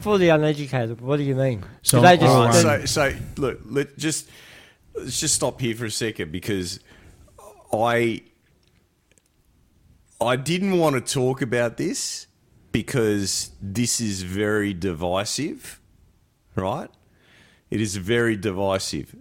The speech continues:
Speaker 3: But if you were a spectator and you didn't know, you know, this was, you just rocked up at the drags and you watched that event, you wouldn't know what the heck was going on,
Speaker 2: No, you
Speaker 3: right?
Speaker 2: don't.
Speaker 1: That'd be
Speaker 3: Because
Speaker 1: me.
Speaker 3: they had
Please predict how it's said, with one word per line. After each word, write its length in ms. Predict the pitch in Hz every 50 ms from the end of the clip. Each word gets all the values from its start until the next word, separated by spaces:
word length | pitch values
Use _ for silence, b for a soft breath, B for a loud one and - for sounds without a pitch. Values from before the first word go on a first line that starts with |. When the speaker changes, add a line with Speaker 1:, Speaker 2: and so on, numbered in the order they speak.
| -
Speaker 3:
But 360 | - 90 95 101 98 - - -
if 220 | - 110 107 - -
you 200 | 156 180 208 214
were 220 | 202 196 185 151
a 60 | 135 120
spectator 880 | - - - - 117 113 - - - 120 90 80 80 73 73 76 - -
and 200 | - 92 98 110
you 160 | 120 127 135
didn't 280 | 131 131 123 120 110 107
know, 440 | 101 98 95 92 87 85 85 78 - 98 - _ _ _ _ _ _ _ _ _ _
you 60 | 107
know, 160 | 92 85 85
this 260 | 85 82 113 110 - -
was, 260 | 104 90 82 87 85
you 80 | 85
just 240 | 85 90 - - -
rocked 200 | 120 107 - -
up 140 | 104 87 -
at 100 | 78 69
the 60 | 78
drags 560 | 69 - 95 95 85 71 64 65 69 - - b b b b b b b b b b
and 160 | - 92 92 98
you 100 | 101 101
watched 320 | 101 110 104 - - -
that 120 | 104 90
event, 460 | 82 78 71 87 92 120 156 - - - _ _ _ _ _ _ _ _ _ _ _ _ _ _ _ _ _ - _ _
you 280 | - 110 135 160 170 160
wouldn't 320 | 147 147 147 139 127 117
know 420 | 113 113 117 113 110 107 104 104 101
what 720 | 101 101 104 104 107 113 123 127 131 - - - _ _
the 140 | - 101 95
heck 400 | 92 98 117 98 90 - _ -
was 180 | 95 90 90 87
going 340 | 101 92 87 85 85 82
on, 300 | 80 71 64 - - - - _ _ _ _ _ _ _
Speaker 2:
No, 100 | - -
you 60 | - -
Speaker 3:
right? 80 | 131
Speaker 2:
don't. 240 | 160 156 80 78 -
Speaker 1:
That'd 180 | 160 156 151 123
be 60 | 139
Speaker 3:
Because 180 | 127 147 147
Speaker 1:
me. 60 | 131 113
Speaker 3:
they 80 | 104
had 320 | 110 127 117 - - -